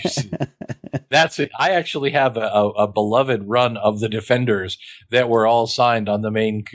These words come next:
on the front cover by Stan Lee. I don't know who Stan Lee is, but I have his run of Defenders. And he signs his name with a little star on either side. It's Star, Stan Lee Star.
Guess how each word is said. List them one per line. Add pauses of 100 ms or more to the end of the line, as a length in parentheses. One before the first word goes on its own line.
on
the
front
cover
by
Stan
Lee. (320)
I
don't
know
who
Stan
Lee
is, (240)
but
I
have
his
run
of
Defenders. (500)
And
he
signs
his
name
with
a
little
star
on
either
side.
It's
Star,
Stan
Lee
Star.